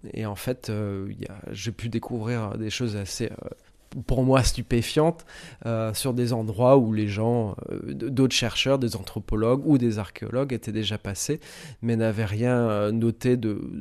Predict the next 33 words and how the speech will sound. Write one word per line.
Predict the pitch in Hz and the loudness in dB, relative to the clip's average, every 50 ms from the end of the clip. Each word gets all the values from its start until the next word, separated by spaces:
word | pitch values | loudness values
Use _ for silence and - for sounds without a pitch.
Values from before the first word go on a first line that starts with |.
| 71 69 110 - - | -8 -8 -8 -10 0
particulièrement | - - - - - - - - 120 110 107 101 107 113 117 117 | 0 0 0 0 -6 -12 -6 -4 -2 -2 -2 -2 -2 0 0 0
intéressant. | 113 110 - - 110 98 101 95 - - 139 156 160 - - - - - - - | 0 -2 -4 -6 -8 -6 -6 -8 -4 -2 -2 -4 -4 -8 -14 -20 -20 -20 -14 -10
Et | - 110 | -8 -8
en | 95 80 | -8 -8
fait, | 82 - 113 113 - - 117 | -10 -10 -10 -10 -8 -10 -10
euh, | 107 101 107 | -8 -8 -6
avec | 104 107 104 - - | -6 -8 -8 -8 -8
un | 110 | -8
regard | 104 101 110 110 101 101 92 92 | -6 -4 -4 -4 -4 -6 -8 -8
neuf, | 98 101 110 117 117 - - - | -6 -4 -4 -4 -4 -6 -10 -10
euh, | 113 101 101 | -10 -8 -8
on | 98 98 104 101 98 - - | -8 -10 -10 -12 -12 -10 -8
peut, | 113 104 107 101 92 | -4 -2 -2 -2 -4
euh, | 95 98 95 - - 131 - - - - - - - - - | -6 -8 -10 -10 -12 -14 -16 -20 -20 -20 -20 -18 -18 -16 -8
on | - 117 | -6 -6
peut, | 110 - - 113 113 113 107 107 104 107 101 101 104 | -6 -4 -2 -2 -2 0 0 0 -2 -2 -4 -4 -6
euh, | 107 101 92 87 - - - - - _ _ _ - | -6 -8 -6 -8 -10 -12 -14 -20 -20 _ _ _ -12
faire | - - - - 139 127 123 120 | -10 -2 2 4 4 4 4 2
dire | 117 120 135 139 123 120 | 0 2 4 4 4 4
des | 117 117 | 2 0
choses, | 113 - - 151 160 151 127 | 0 2 2 4 4 4 4
bien | 123 120 120 120 | 4 4 4 2
sûr, | 117 - - 160 160 160 156 143 | 2 2 4 6 6 6 6 6
mais, | 127 120 120 123 127 123 | 2 2 2 4 4 4
euh, | 113 104 98 | 2 2 0
il | 101 98 | -2 -4
y | |
a | 95 92 | -6 -6
aussi | 104 - - 110 | -8 -8 -8 -8
des | 110 98 92 87 92 | -8 -6 -8 -8 -8
éléments | 92 92 92 95 92 107 113 | -8 -8 -8 -8 -8 -8 -8
qui | - - - - | -10 -12 -12 -12
sont, | - - 98 - - | -10 -8 -8 -10 -10